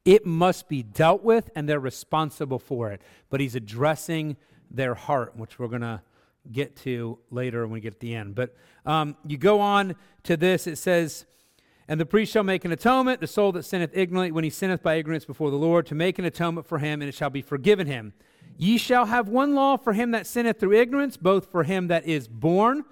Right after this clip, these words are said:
among the children of Israel, and for the stranger that sojourneth among them." In other words, God is extending his forgiveness to the stranger that is not a Jew, but is tying in to be God's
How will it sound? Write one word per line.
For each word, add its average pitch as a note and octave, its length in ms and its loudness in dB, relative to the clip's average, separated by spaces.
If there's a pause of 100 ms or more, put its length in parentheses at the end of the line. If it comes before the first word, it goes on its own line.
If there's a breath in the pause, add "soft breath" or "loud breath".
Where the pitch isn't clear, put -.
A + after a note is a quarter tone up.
(200 soft breath)
among D4 220 2
the D4 80 0
children D4+ 320 -2
of D4 80 0
Israel, D#4 400 0 (300 soft breath)
and F#3+ 180 -2
for A3 140 0
the G#3 80 4
stranger G3 500 -2
that F3 180 -2
sojourneth E3 720 -2 (240 soft breath)
among F#3+ 380 2
them." B2 300 -4 (260 soft breath)
In C3+ 60 -2
other G3+ 120 4
words, F#3+ 220 0
God F#3 300 4
is E3+ 100 -4
extending G#3 760 -2 (180 soft breath)
his G3+ 260 2
forgiveness F#3 840 0 (240 soft breath)
to F3+ 140 2
the C#3+ 100 -2
stranger G#3 560 0
that D3+ 160 2
is B2 140 -6
not F#3+ 500 2
a C#3+ 80 -6
Jew, A3 480 0 (420 soft breath)
but D3 140 0
is D3 180 0
tying G3+ 460 -2
in G3 160 -2
to E3+ 60 0
be F3 240 -2
God's D3 560 -2